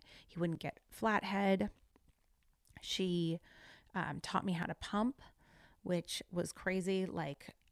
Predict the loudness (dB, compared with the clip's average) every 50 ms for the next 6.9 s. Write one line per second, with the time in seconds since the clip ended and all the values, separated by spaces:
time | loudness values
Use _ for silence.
0 | _ _ _ _ _ -10 -6 -4 0 2 4 6 6 6 4 4 2 0 -2 0
1 | 2 2 4 2 2 -2 -4 -6 -6 -6 -6 -8 -8 -8 -8 -2 2 4 4 4
2 | 4 4 2 2 2 2 2 0 0 0 0 0 -2 -2 -4 -4 -4 -4 -4 -2
3 | -2 -2 -2 -2 -2 -2 -4 -6 -4 -2 0 2 2 2 0 -2 -2 -2 -4 -4
4 | -6 -8 -6 -6 -6 -4 -4 -2 -2 0 0 2 2 2 0 -2 -4 -12 -20 -20
5 | -20 -20 -20 -20 -20 -20 -20 -20 -20 -8 -2 0 2 2 2 2 0 -2 -2 -4
6 | -2 0 2 2 2 2 4 4 4 4 4 4 2 2 0 -2 -6